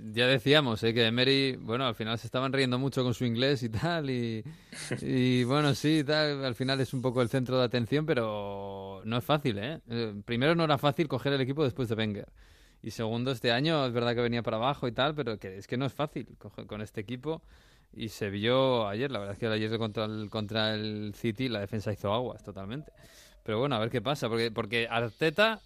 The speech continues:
Speaker 1: se supone que el City lo libera, ¿no? Si, si lo eligen a él.
Speaker 2: Se supone que sí, las informaciones que tenemos es que, que Guardiola en concreto le habría dicho a, a Arteta que si viene el, el Arsenal, que
Speaker 1: Mm.
Speaker 2: vamos, que es,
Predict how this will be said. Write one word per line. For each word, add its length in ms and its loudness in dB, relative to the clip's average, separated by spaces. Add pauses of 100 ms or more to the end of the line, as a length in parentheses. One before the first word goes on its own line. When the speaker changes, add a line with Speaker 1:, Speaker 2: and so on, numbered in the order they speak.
(240)
Speaker 1:
se 140 -4
supone 480 -2
que 180 -2
el 340 -4
City 460 -6
lo 160 2
libera, 400 2
¿no? 240 -2
Si, 320 -8
si 200 -4
lo 80 -4
eligen 280 -2
a 80 -2
él. 100 -12 (1000)
Speaker 2:
Se 180 2
supone 420 8
que 460 8
sí, 260 2
las 560 2
informaciones 380 -2
que 80 -2
tenemos 460 2
es 120 -2
que, 800 0
que 100 2
Guardiola 640 6
en 80 -4
concreto 640 0
le 100 -2
habría 180 0
dicho 300 -2
a, 360 2
a 260 -6
Arteta 420 -2
que 320 -2
si 200 -8
viene 240 2
el, 500 0
el 200 2
Arsenal, 480 4
que 220 4
Speaker 1:
Mm. 60 2
Speaker 2:
vamos, 300 0
que 120 -6 (260)
es, 120 -6